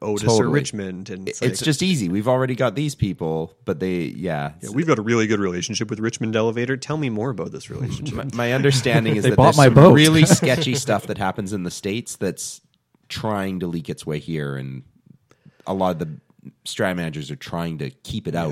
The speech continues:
Speaker 1: Yeah.
Speaker 2: but that is
Speaker 1: There is a
Speaker 2: difficult.
Speaker 1: lot of skepticism, I think, in every strata corporation, like, a certain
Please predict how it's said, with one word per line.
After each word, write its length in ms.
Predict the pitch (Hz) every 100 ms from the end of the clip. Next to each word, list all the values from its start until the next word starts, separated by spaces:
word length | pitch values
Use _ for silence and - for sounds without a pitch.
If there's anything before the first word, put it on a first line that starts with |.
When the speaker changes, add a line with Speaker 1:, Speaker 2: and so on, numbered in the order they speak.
| 71
Speaker 1:
Yeah. 60 | -
Speaker 2:
but 140 | 73
that 140 | 67 64
is 120 | 139
Speaker 1:
There 140 | 147
is 60 | 220
a 40 |
Speaker 2:
difficult. 100 | 311
Speaker 1:
lot 100 | 311
of 60 | -
skepticism, 920 | - 120 104 131 - 107 104 101 101 -
I 60 | 101
think, 180 | 143 120
in 100 | 110
every 240 | 101 113
strata 300 | - 113 98
corporation, 540 | - 107 98 104 - 113
like, 120 | 104
a 60 | 101
certain 560 | - 117 104 104 98